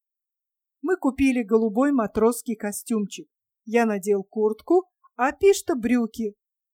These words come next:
Новая одежда нам очень шла. Словно завороженный стоял Пишта перед огромным зеркалом,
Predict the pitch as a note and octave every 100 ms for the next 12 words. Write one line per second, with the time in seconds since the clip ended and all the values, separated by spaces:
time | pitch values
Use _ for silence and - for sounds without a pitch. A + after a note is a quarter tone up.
0 | _ G#3 D4 D#4 C#4+ C#4+ B3 E4+ C#4 D4+
1 | C#4 C4+ B3+ - B3+ D#4 D#4+ - C#4 C#4
2 | - G#3 G3 F#3+ F3 _ _ _ _ -
3 | - A#3+ C#4+ F4 D#4+ D#4+ C4+ D4 C#4+ C4+
4 | D4 C4 B3 A#3+ - A3+ G#3+ A3+ A3 -
5 | A#3+ A#3+ - G#3+ A#3 A#3 G#3+ A#3 A3+ A3+
6 | B3+ B3 B3 A#3 - A#3+ B3+ - A#3 A#3